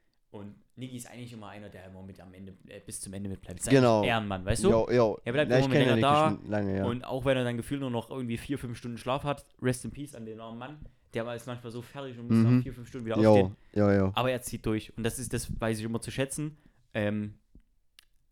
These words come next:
Speaker 1: und jetzt die letzten Wochen ist er halt immer so ein bisschen eher mitgegangen. Ich meine, ich verstehe das, er muss auch wirklich früh raus und, ne?
Speaker 2: Ja, ja,
Speaker 1: Ist auch,
Speaker 2: klar.
Speaker 1: ist auch vernünftig, dass er das gemacht hat. Ist auch wirklich sehr vernünftig. Ähm,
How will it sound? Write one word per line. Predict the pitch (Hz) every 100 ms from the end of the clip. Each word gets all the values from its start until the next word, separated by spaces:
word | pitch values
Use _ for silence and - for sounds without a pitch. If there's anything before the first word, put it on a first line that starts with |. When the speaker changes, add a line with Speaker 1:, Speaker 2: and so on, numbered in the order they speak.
| _ -
Speaker 1:
und | 127
jetzt | 175 175
die |
letzten | 170 170 156 156
Wochen | 165 175
ist | -
er | 151
halt | 135
immer | 143
so | 123
ein | 123
bisschen | - 113
eher | 131 147
mitgegangen. | 135 135 -
Ich | 117
meine, | 101
ich | -
verstehe | 113 104
das, | 95
er | 95
muss | 101 98
auch |
wirklich | 98 98
früh | - 98
raus | 95 104
und, | 98
ne? | 107 123
Speaker 2:
Ja, | 110 110
ja, | 107
Speaker 1:
Ist | 104
auch, | 107
Speaker 2:
klar. | 101 104 _
Speaker 1:
ist | 123
auch | 147
vernünftig, | - 127 135 139 - 107
dass | 104
er | 95
das | 98
gemacht | 113 98 90
hat. | 107
Ist | 107
auch | 107
wirklich | 107 98
sehr | 104
vernünftig. | - 107 - 107 - _ _ _ _ _ _
Ähm, | 113 110 110 113